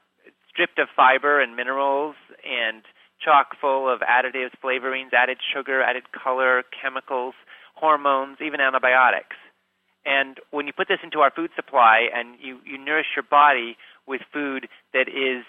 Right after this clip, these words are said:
devoid of a lot of the basic nutrients that nature brought into our food, you end up paying a price for it. And the, the modern American diet is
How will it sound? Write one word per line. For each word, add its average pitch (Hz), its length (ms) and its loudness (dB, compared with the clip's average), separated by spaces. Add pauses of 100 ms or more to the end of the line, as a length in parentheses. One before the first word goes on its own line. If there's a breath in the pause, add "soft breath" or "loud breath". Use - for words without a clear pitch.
devoid 135 540 -4
of 107 320 0
a 120 100 -6
lot 123 240 2
of 117 80 -8
the 120 100 -4
basic 135 600 -4 (280 soft breath)
nutrients 143 600 -8 (120)
that 127 100 -2
nature 131 320 -4
brought 127 300 6
into 139 360 -6
our 104 240 4
food, 107 260 -10 (300 loud breath)
you 131 120 -4
end 143 160 2
up 131 140 6
paying 131 180 -8
a 120 60 -6
price 123 320 -2 (120)
for 87 180 -6
it. 52 120 -14 (460 loud breath)
And 123 260 -4
the, 131 240 -6
the 131 60 -2
modern 151 300 6
American 143 360 2
diet 131 260 6
is 120 80 -6